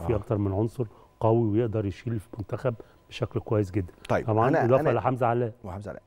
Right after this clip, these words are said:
Speaker 2: أنا هنا هاجي أقول لك إنه بعض الناس انتقدت فكرة إنه الأندية ما تعاونتش مع المنتخب الأولمبي وهو ده سبب الغيابات
Speaker 1: بص
Speaker 2: الكتير.
Speaker 1: بقى، أنا مش عايز
Speaker 2: و-، و-،
Speaker 1: مزايدات.
Speaker 2: وهاجي لك، وهاجي لك تحديدًا أهو، أنا هقول لك. بعض الناس قال لك إنه النادي الأهلي كان ممكن يسيب لعيبته للمنتخب
Speaker 1: دي
Speaker 2: الأولمبي.
Speaker 1: مزايدات.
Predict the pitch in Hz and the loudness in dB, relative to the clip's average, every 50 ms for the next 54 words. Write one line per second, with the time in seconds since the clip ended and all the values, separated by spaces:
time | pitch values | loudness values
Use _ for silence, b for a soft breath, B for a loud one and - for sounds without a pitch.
0 | - 117 127 135 131 147 151 135 127 139 123 117 98 82 92 104 120 131 - - | -8 -4 -4 -4 -2 -2 -2 -4 -4 -4 -2 -2 -2 -2 -2 -4 -6 -8 -8 -10
1 | - 110 104 104 98 107 107 104 98 98 92 90 92 113 110 - - - 82 87 | -12 -10 -8 -6 -2 -2 -2 -2 -2 -4 -6 -6 -6 -8 -10 -12 -14 -14 -14 -12
2 | - 98 95 98 92 - - - 98 - - 92 - 95 90 92 92 90 90 92 | -10 -8 -8 -8 -10 -10 -8 -10 -8 -8 -8 -10 -8 -6 -6 -4 -4 -6 -6 -8
3 | 90 - - - 85 82 76 90 95 87 - 104 101 92 87 - 80 82 85 82 | -8 -10 -10 -8 -6 -4 -4 -2 -2 0 0 0 0 -2 -4 -6 -6 -6 -6 -6
4 | 85 95 95 - - - 85 78 76 78 80 80 80 78 - 80 - - 85 80 | -6 -6 -8 -8 -8 -6 -6 -6 -4 -4 -6 -6 -8 -6 -8 -8 -6 -6 -6 -4
5 | 73 78 87 90 90 87 85 90 87 85 82 - 90 90 90 80 82 78 78 82 | -4 -4 -4 -4 -2 -2 -2 -2 -2 -4 -4 -4 -4 -4 -4 -4 -4 -4 -2 -2
6 | 82 80 90 90 - 82 117 110 107 113 101 92 104 107 104 107 120 135 127 - | -2 -2 -4 -4 -4 -2 -2 0 2 2 2 0 -2 -2 -2 0 0 0 0 0
7 | - 127 135 110 117 117 104 117 117 127 110 117 104 90 - - - 98 92 98 | 0 2 4 4 4 4 2 2 2 2 2 0 -2 -2 -6 -8 -6 -4 -4 -4
8 | 92 95 113 120 123 - 90 92 98 110 120 120 - - 92 80 101 131 135 104 | -2 0 0 0 0 0 -2 -4 -2 0 -2 -2 -2 -4 -10 -6 -4 -4 -2 -2
9 | 98 87 92 107 104 98 92 98 104 92 85 80 b b b b b - - 101 | -2 -4 -4 -4 -4 -4 -2 -2 -2 -4 -4 -8 b b b b b 0 2 2
10 | 98 98 90 87 90 98 98 87 82 82 95 101 98 - - 85 87 85 85 90 | 2 2 0 -4 -6 -6 -6 -6 -6 -6 -6 -6 -6 -8 -8 -8 -8 -6 -6 -6
11 | 98 92 92 80 87 90 90 90 85 - - 85 82 85 92 98 95 90 - 87 | -4 -4 -4 -4 -4 -4 -4 -6 -8 -8 -8 -6 -6 -4 -4 -4 -6 -6 -6 -6
12 | 85 85 80 - - 95 87 87 87 80 87 92 - - 90 85 87 92 87 82 | -6 -6 -6 -6 -4 -4 -2 0 0 0 -2 -4 -4 -4 -4 -2 0 0 0 0
13 | 85 85 82 80 - 90 - - 120 117 113 78 64 107 120 127 120 110 98 107 | -2 -4 -6 -6 -6 -6 -4 -2 -2 -2 -2 -2 2 2 4 6 4 4 4 2
14 | 101 98 98 101 92 | 2 2 0 -2 -2